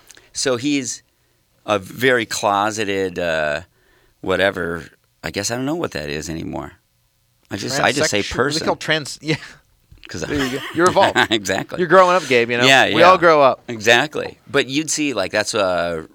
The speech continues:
Speaker 1: um, he had weird connections. Ron Jeremy came in to visit him once.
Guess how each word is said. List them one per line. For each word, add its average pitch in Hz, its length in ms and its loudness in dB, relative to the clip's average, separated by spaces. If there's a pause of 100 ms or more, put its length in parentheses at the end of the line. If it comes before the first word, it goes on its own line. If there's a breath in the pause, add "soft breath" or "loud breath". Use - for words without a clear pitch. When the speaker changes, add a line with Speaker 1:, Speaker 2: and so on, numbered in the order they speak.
(200)
Speaker 1:
um, 82 440 -6 (540)
he 143 180 -8
had 135 120 -2
weird 131 360 -4
connections. 131 640 -6
Ron 101 300 -2
Jeremy 113 380 -4
came 131 260 -6
in 135 80 -4
to 135 80 -6
visit 131 260 -6
him 135 80 -2
once. 143 340 -8